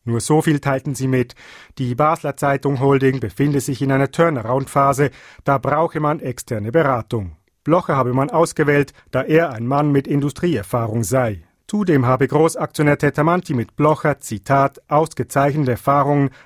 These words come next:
bei industriellen Investments gemacht.“ Im Geschäftsjahr zweitausendacht, zweitausendneun hatte die Basler Mediengruppe noch einen Verlust von zwölf Millionen Franken zu verkraften. Das soll sich nun ändern. Aus dem Umfeld der Basler Zeitung hört man, dass Blocher und die neuen Batz-Besitzer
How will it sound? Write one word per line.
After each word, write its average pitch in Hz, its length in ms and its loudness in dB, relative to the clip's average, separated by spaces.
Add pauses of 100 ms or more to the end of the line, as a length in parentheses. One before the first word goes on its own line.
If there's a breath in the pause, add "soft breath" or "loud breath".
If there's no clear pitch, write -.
bei 127 200 -4
industriellen 147 800 0
Investments 147 680 -2
gemacht.“ - 560 -4 (440)
Im 113 120 -6
Geschäftsjahr 143 560 0
zweitausendacht, 147 800 -2
zweitausendneun 156 800 0 (260 loud breath)
hatte 165 220 -2
die 143 120 -4
Basler 160 340 0
Mediengruppe 143 640 2
noch 143 180 2
einen 135 220 -2
Verlust 156 460 0
von 110 200 -2
zwölf 139 400 0
Millionen 139 380 0
Franken 123 400 -4
zu 110 100 -8
verkraften. 110 680 -4 (200)
Das - 220 0
soll 120 180 0
sich 131 120 -4
nun 170 160 2
ändern. 127 520 0 (440 loud breath)
Aus 151 140 2
dem 151 140 0
Umfeld 180 460 0
der 110 100 -6
Basler 147 380 0
Zeitung 139 420 0
hört 165 220 2
man, 143 280 0
dass 110 200 -8
Blocher 147 440 0
und 123 120 -2
die 131 80 0
neuen 135 240 2
Batz-Besitzer 131 760 -2